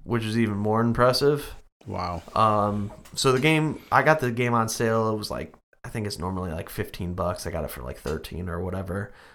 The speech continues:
Speaker 1: But, uh, as soon as that game finishes, I, I really hope they port it to Xbox and PlayStation, 'cause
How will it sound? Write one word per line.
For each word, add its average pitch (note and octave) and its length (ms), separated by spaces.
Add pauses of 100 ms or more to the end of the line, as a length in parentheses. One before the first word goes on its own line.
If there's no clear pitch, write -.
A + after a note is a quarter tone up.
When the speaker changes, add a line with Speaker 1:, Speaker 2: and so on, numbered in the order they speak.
(140)
Speaker 1:
But, G2 140
uh, G2+ 280
as A#2 100
soon E3+ 160
as C#3+ 100
that B2 140
game B2+ 280
finishes, C3 680 (540)
I, A2+ 200
I A#2+ 80
really A2+ 300
hope G#2+ 260
they G#2 180
port G2+ 300
it G2+ 260
to G2 380 (200)
Xbox F#2+ 560
and F#2+ 320
PlayStation, F#2+ 640
'cause F2+ 420